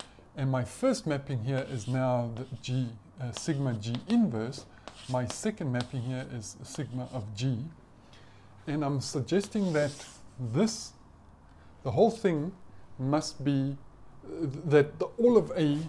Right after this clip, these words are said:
is all of there. But let's assume to the contrary that it is, so this way around, you'd look at, to, to show that it is surjective, that this is surjective. Now, if I,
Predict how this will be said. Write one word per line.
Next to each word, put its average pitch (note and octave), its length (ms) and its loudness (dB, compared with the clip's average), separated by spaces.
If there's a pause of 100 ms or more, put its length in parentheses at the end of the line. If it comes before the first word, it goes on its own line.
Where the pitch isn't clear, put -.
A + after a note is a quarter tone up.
(200)
is C#3 160 0
all E3+ 200 4
of C3+ 140 4
there. A#2+ 260 2 (580)
But D3+ 140 0
let's G#3+ 220 2
assume B3+ 400 0
to A3 120 -2
the D#3+ 120 -2
contrary F3 680 0 (200)
that C3+ 200 0 (120)
it C#3+ 160 -4
is, C#3 460 0
so B2+ 240 0
this D3 280 4
way F#3 140 4
around, A#2+ 520 0
you'd B2 180 -4
look D3 280 -2
at, C3+ 120 -6 (380)
to, C3+ 120 -2
to - 140 -10
show D3 200 -2
that C3 180 0
it A#2 140 -2
is A2+ 120 -4
surjective, - 760 -4 (1160)
that C3 240 -4
this B2+ 360 -2
is B2+ 140 -2
surjective. - 800 -2 (840)
Now, D3+ 100 0
if - 160 -4
I, E3+ 160 0